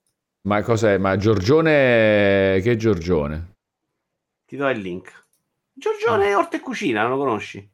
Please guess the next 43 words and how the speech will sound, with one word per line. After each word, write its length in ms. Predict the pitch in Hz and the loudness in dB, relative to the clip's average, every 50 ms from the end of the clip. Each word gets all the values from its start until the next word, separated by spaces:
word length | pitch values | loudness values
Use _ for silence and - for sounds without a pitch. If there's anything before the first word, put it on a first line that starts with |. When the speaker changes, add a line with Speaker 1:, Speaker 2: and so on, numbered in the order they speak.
| _ - | _ -8
Speaker 1:
No. 300 | 98 92 82 67 - - - - - - | -6 -4 -4 -6 -8 -12 -20 -20 -18 -6
Allora, 320 | - 110 123 131 120 110 120 | -2 0 2 4 4 4 2
aspetta, 360 | 123 - - 113 104 - 110 | 2 0 0 -2 0 0 0
Vito, 220 | 110 110 92 98 | 0 2 0 0
dobbiamo 300 | 92 90 90 101 104 101 95 | 0 0 0 0 0 0 0
sempre 260 | 95 117 113 104 113 | -2 -4 -4 -4 -4
fare 200 | - 123 113 113 | -2 0 0 0
la 100 | 107 104 | 0 0
cosa 280 | 95 101 98 101 101 98 | 0 0 0 0 0 0
di... 1040 | 95 98 92 92 92 92 92 90 90 87 85 82 82 82 80 80 78 76 71 69 78 85 85 - _ - | 0 0 0 0 0 0 0 0 0 0 0 0 -2 -2 -2 -2 -4 -6 -8 -10 -12 -14 -16 -18 _ 0
Ah, 200 | 131 151 151 120 | 2 2 4 4
Giorgione 560 | 107 110 117 107 95 104 160 180 185 180 170 | 4 2 2 2 2 2 2 2 4 4 4
è 100 | 156 139 131 | 4 4 4
il, 120 | 123 113 | 4 4
il 380 | 117 113 117 113 113 113 107 107 | 4 4 4 4 4 4 2 2
cuoco, 400 | - - 139 131 113 92 87 95 | 0 0 2 2 2 2 2 2
diciamo? 720 | - 98 92 - 110 90 80 73 87 98 104 123 131 127 - - | 0 0 0 0 0 -2 -2 -2 -2 -4 -4 -4 -6 -8 -10 -8
Speaker 2:
Sì. 320 | 135 135 123 110 107 107 - | -6 -4 -4 -4 -6 -8 -6
Speaker 1:
Sì, 180 | - 131 127 | -2 0 0
sì, 260 | 113 - 117 104 90 80 | 0 2 2 0 2 2
come 260 | 101 104 95 90 82 | 0 0 -2 -2 -4
no, 140 | 76 71 73 | -6 -6 -6
lo 80 | 80 85 | -4 -2
conosco. 240 | 95 92 90 85 | -2 -2 -2 0
Ma 80 | 95 110 | 0 2
Speaker 2:
Pensa 140 | 110 110 123 | 4 4 4
Speaker 1:
veramente 320 | 131 135 117 104 90 104 | 4 4 2 2 2 2
Speaker 2:
se 120 | 101 104 98 | 2 2 2
Speaker 1:
con 0 | |
Call 240 | - 117 117 120 | 2 2 4 4
of 120 | 117 110 110 | 4 2 2
Duty? 420 | 107 123 110 87 78 85 87 92 95 | 2 2 2 2 2 2 2 2 0
Speaker 2:
Ti 20 | 92 | -2
giuro. 320 | - - 139 110 107 - | -4 -6 -6 -6 -6 -6
Speaker 1:
<laughs> 400 | - 123 107 101 - - - - | -6 -6 -6 -8 -10 -14 -14 -8
Eh, 120 | 87 85 85 - - - | -6 -6 -4 -4 -4 -2
vabbè, 440 | 110 104 92 87 85 92 85 - - - - - - | 0 0 0 0 0 0 0 0 -2 -8 -14 -8 -2
Speaker 2:
Ma 120 | - 107 147 | 4 6 8
l'avevano 320 | 165 185 208 226 220 214 247 | 8 8 10 10 10 8 8
Speaker 1:
ok. 40 | |
Speaker 2:
anche 180 | 339 - - 349 | 6 4 2 0
tiserato, 680 | - 285 - - 151 147 220 220 113 104 98 107 110 120 | 0 0 0 0 2 4 6 6 6 4 2 -2 -4 -4
eh. 140 | 135 - | -6 -8